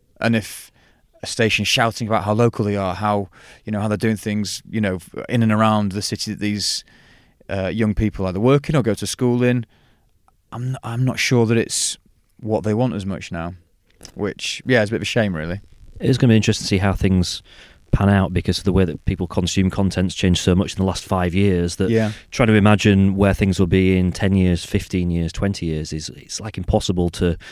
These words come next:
Speaker 2: predict and where radio fits into that is, um, it's such an interesting equation, isn't it? Trying to figure out what, you know, what,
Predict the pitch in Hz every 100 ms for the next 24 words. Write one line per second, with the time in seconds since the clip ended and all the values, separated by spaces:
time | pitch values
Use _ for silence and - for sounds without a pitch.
0 | - - - 90 80 107 - - 92 87
1 | 92 90 85 85 82 - _ - 92 92
2 | 85 - - - 101 98 82 82 64 82
3 | 78 - - 82 80 80 80 87 - 117
4 | - 107 101 - 90 - 110 90 95 85
5 | - 90 - 92 87 85 87 82 92 87
6 | - 101 82 95